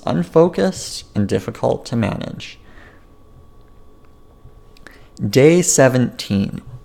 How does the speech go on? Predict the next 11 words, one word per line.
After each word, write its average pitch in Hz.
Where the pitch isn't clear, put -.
television. 101
Television 156
is, 110
aside 104
from 98
the 101
smartphone, 101
the 107
biggest 120
time 131
suck -